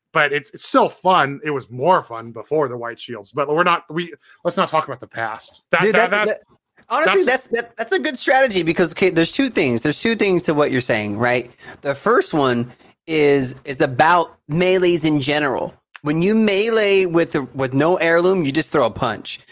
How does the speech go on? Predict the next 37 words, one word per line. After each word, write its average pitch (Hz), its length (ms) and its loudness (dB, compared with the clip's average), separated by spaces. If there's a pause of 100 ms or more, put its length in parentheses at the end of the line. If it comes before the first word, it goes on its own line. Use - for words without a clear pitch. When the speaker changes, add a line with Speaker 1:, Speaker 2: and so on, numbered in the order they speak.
(160)
Speaker 2:
But 165 80 -10
if 165 140 -4
you 175 80 0
have 190 200 0
the 170 140 0
heirloom, 175 520 2 (260)
you 180 100 0
actually 180 300 2
kind 269 240 0
of 220 100 0
lunge 175 560 2
at 120 180 -2
people. 113 380 -4
There's 156 240 2
Speaker 1:
Yes. 165 220 0
Speaker 2:
a, 139 40 -12
you 170 160 2
have 180 140 2
a 135 100 2
farther, 202 680 2
uh, 147 220 2
hitbox, 143 800 -2 (480)
um, 135 440 0
a 131 60 -2
hit 202 220 0
radius 120 520 0
or 135 140 2
whatever, 117 400 0
reach, 131 460 -4 (400)
uh, 131 280 0
when 135 200 0
you 160 100 2
have 151 440 0
an 165 100 -2
heirloom. 160 340 0
So 175 400 0 (260)
if, 156 100 -12